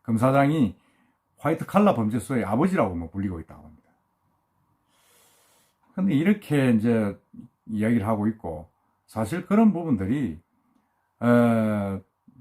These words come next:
윤석열 총장 같은 경우는 뭐, 완전히 어떤 면에서는 강골 검사지 않습니까? 강골이고,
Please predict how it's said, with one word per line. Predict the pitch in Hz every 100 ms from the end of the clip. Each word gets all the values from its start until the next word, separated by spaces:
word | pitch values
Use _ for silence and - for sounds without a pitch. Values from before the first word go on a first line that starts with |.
| _ 143
윤석열 | 185 180 202 214 214 214 202
총장 | - 117 120 143
같은 | 156 143 113
경우는 | 98 110 110 90
뭐, | 82 78 -
완전히 | 208 240 190 214 175 127
어떤 | - - 156
면에서는 | 113 110 123 87 - _ _
강골 | 160 208 226 208 127
검사지 | 104 95 101 92
않습니까? | 82 76 76 - -
강골이고, | - 151 139 90 95 127 98